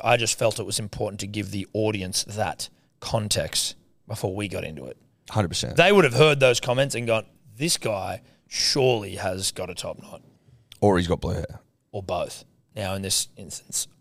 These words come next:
Speaker 1: I can't see the blue hair, but I haven't seen an up-to-date photo.
Speaker 2: Well, as of two weeks ago, we can confirm
Speaker 1: There was
Speaker 2: no
Speaker 1: no
Speaker 2: blue
Speaker 1: blue
Speaker 2: hair.
Speaker 1: hair. Um, anyway, it's interesting. It has added spice. Does he do any martial art?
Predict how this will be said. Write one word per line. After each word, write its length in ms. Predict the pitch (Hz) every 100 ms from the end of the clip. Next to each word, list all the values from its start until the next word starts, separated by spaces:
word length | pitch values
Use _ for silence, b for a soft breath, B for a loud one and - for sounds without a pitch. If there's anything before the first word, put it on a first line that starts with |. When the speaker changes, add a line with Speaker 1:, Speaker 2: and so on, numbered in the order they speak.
| _
Speaker 1:
I 60 | 101
can't 260 | - 87 -
see 160 | 98
the 80 | 80
blue 200 | 69 80
hair, 160 | 90 78
but 120 | 90
I 60 | 101
haven't 180 | 92 -
seen 160 | -
an 80 | 98
up-to-date 400 | 98 - 90 82
photo. 500 | - 110 98 85 92 - _ _ _ _ _ _ _ - B B B -
Speaker 2:
Well, 120 | 123
as 160 | 131
of 100 | 120
two 200 | - 120
weeks 240 | 95 95 -
ago, 200 | 92 85
we 100 | 82
can 220 | - 85
confirm 640 | 82 80 - 80 78 71 - -
Speaker 1:
There 100 | 107
was 120 | 90
Speaker 2:
no 120 | 80
Speaker 1:
no 60 | 95
Speaker 2:
blue 120 | 71 73
Speaker 1:
blue 40 |
Speaker 2:
hair. 100 | 85 71 64
Speaker 1:
hair. 80 | - b b b b b b _
Um, 520 | 117 104 104 101 98 _ _ _ _ -
anyway, 400 | 127 151 110 120
it's 180 | 120 -
interesting. 340 | 139 - 113
It 80 | 98
has 180 | 110 123
added 220 | 117 110
spice. 560 | - - 95 80 - - _ _ _ _ _ _ _ _ _
Does 200 | 156 156
he 140 | 196 233
do 180 | 254
any 140 | 220 180
martial 440 | 147 143 - 123
art? 300 | 110 131 180